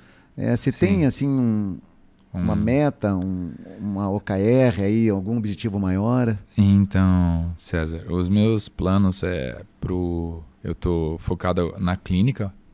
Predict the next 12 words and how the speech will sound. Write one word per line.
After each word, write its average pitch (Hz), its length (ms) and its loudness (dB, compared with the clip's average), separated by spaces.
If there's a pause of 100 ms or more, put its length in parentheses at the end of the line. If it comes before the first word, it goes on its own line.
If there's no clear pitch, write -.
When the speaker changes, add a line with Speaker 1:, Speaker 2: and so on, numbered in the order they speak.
Speaker 1:
Tá. 87 100 0
Speaker 2:
parte 90 260 2
da 113 100 0
minha 90 140 2
energia 87 380 0
tá 92 180 -4
na 90 140 -2
clínica 92 380 -4
Speaker 1:
A, - 40 -4
Speaker 2:
agora. 85 240 -4 (100)
Speaker 1:
a 113 140 -2
clínica, 147 840 0